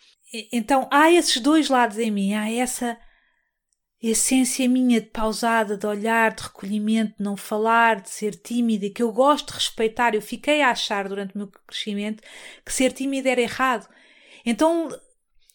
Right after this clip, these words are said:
desenvolvi uma persona que, claro, foi-me útil, não é? É útil, a gente tem que se mexer, a gente tem que pedir aquilo que a gente quer, que a gente,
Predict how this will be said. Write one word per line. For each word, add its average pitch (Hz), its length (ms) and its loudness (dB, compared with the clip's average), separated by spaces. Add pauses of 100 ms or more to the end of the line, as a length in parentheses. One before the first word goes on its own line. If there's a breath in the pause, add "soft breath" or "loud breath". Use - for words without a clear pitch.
(440 soft breath)
desenvolvi 277 400 2
uma 339 160 2
persona 269 640 0
que, - 200 -16
claro, 330 520 2
foi-me 311 460 0
útil, 359 500 2
não 202 140 -4
é? 202 280 -2
É 214 60 2
útil, 294 460 2
a 196 60 -4
gente 220 200 -4
tem 285 140 -2
que 277 80 -6
se - 120 -6
mexer, 302 340 2
a 294 40 2
gente 240 220 -4
tem 262 140 -4
que - 80 -20
pedir 262 240 0
aquilo 294 200 -4
que 294 100 -4
a 285 40 -2
gente 285 240 -8
quer, 285 320 0
que - 80 -10
a 233 40 -6
gente, 247 280 -6